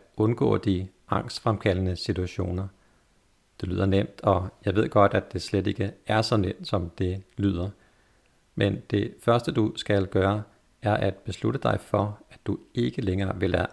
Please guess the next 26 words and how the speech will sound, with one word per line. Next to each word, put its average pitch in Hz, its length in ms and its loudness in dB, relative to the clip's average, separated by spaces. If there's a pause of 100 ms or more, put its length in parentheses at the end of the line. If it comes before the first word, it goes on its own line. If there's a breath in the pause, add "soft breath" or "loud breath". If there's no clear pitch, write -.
angsten 104 400 -4
styre 104 380 0
dit 104 260 -8
liv. 87 200 -2 (880 soft breath)
Du 107 100 -14
skal - 240 -8
aktivt 110 580 -2
sige 113 300 -4
til 107 160 -6
dig 98 100 2
selv, 101 300 -2 (480 soft breath)
at - 240 -8
du 127 100 0
vil 131 160 -4
tage 98 420 2
kontrollen 98 720 -2
over 104 260 2
dit 104 200 -4
liv 95 200 -2 (140)
tilbage. - 520 -6 (1500)
Du 95 100 -14
kan 101 360 4
eventuelt - 460 0
bruge 110 340 2 (220)
følgende 104 400 0
tekst. - 540 -4